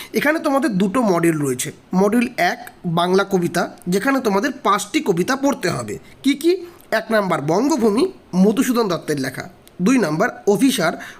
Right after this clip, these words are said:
রবীন্দ্রনাথ ঠাকুরের লেখা। তিন নাম্বার কান্ডারি হুঁশিয়ার, নজরুল ইসলামের লেখা। চার নাম্বার বাংলার মুখ আমি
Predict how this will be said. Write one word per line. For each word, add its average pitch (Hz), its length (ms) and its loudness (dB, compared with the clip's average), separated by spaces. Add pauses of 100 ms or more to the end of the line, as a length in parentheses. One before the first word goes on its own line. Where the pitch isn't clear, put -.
(180)
রবীন্দ্রনাথ 220 500 4
ঠাকুরের 151 360 -4
লেখা। 131 200 -10 (340)
তিন 269 140 4 (100)
নাম্বার 170 240 0 (360)
কান্ডারি 294 400 2
হুঁশিয়ার, 190 360 0 (380)
নজরুল 196 360 4 (100)
ইসলামের 160 420 -2
লেখা। 131 220 -10 (400)
চার 233 220 0
নাম্বার 170 260 0 (360)
বাংলার 208 320 2 (120)
মুখ 302 140 4 (180)
আমি 202 120 0